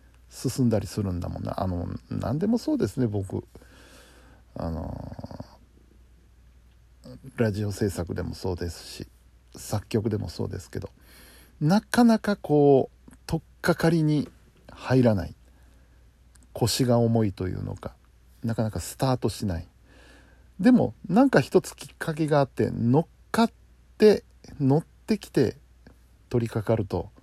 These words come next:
あっちゅう間に終わっちゃうんですよね。<laughs> なんて効率の悪い性格なんだろうって思いますね。最初から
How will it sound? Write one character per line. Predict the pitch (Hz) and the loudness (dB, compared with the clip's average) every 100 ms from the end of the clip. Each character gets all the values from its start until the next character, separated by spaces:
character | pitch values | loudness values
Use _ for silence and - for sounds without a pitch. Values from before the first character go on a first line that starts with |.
| _ _ _ _ - | _ _ _ _ -4
あ | 123 | -4
っ | - | 0
ち | 147 | 2
ゅ | |
う | 120 | 2
間 | 98 | 0
に | |
終 | 98 | -2
わ | 92 | -4
っ | |
ち | 90 - | -4 -6
ゃ | |
う | 87 | -6
ん | |
で | 82 | -8
す | - | -12
よ | - | -14
ね。 | 85 - _ - - | -14 -18 _ -20 -6
<laughs> | 160 160 - 135 _ - - - - - | -4 -4 -6 -10 _ -20 -20 -20 -12 -4
な | 131 175 | -2 -2
ん | |
て | - - | -4 -4
効 | - 117 117 | -2 0 0
率 | 107 - | 0 -4
の | 113 | -2
悪 | 110 110 | -2 -2
い | 95 | -4
性 | 80 95 | -6 -8
格 | 92 87 - | -8 -8 -8
な | 85 | -8
ん | 80 | -8
だ | 87 | -8
ろ | - | -10
う | - | -12
っ | |
て | - - | -14 -18
思 | - - | -16 -14
い | |
ま | - - | -14 -16
す | - | -14
ね。 | - 78 | -12 -12
最 | - 160 | -8 -6
初 | 151 160 | -6 -6
か | - | -2
ら | 160 | -2